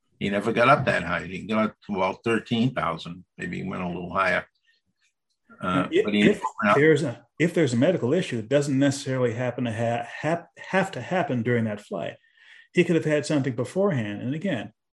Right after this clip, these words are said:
Speaker 2: a single pilot operation, no passengers. Perhaps there was no one close to them during the time he was going out to the airport and to the airplane that would say to them, "Hey, you know,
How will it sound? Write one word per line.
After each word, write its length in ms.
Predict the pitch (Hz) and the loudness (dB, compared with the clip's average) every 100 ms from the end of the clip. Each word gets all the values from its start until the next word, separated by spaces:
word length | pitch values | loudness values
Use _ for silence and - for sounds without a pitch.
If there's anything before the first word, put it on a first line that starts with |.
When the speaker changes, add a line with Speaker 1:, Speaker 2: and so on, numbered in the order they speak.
| _ | _
Speaker 2:
a 80 | 135 | -4
single 340 | 123 165 160 | -2 -2 -2
pilot 300 | 156 147 143 | 0 0 2
operation, 680 | 139 151 139 117 107 127 117 _ _ _ | 2 0 0 0 -2 -8 -14 _ _ _
no 120 | 127 127 | -4 -2
passengers. 580 | 147 147 127 95 - - _ _ - | 0 -2 -4 -12 -18 -20 _ _ -6
Perhaps 400 | 143 160 185 - | 0 2 2 2
there 100 | 165 | 2
was 120 | 123 | 4
no 180 | 135 151 | 2 2
one 180 | 147 | 0
close 340 | 139 156 175 170 | 0 2 2 0
to 120 | 127 | -4
them 340 | 113 113 110 - _ _ | -4 -4 -8 -14 _ _
during 200 | 135 135 | 4 4
the 80 | 127 | 4
time 360 | 135 143 135 | 0 2 2
he 60 | 123 | 4
was 140 | 123 | 2
going 260 | 113 123 123 | 2 2 2
out 140 | 123 | 0
to 100 | 120 | -2
the 160 | 110 113 | -4 -2
airport 380 | 135 135 120 110 | -2 0 0 0
and 80 | 107 | -6
to 40 | |
the 140 | 101 | 0
airplane 480 | 156 208 - 98 101 _ _ _ | 2 2 -2 -10 -12 _ _ _
that 80 | 127 | -2
would 100 | 127 | 0
say 160 | 151 139 | 2 2
to 140 | 135 | 0
them, 120 | 117 | -2
"Hey, 360 | 135 185 - - _ - | 0 -2 -4 -10 _ -2
you 80 | |
know, 260 | 143 107 98 | 0 0 -8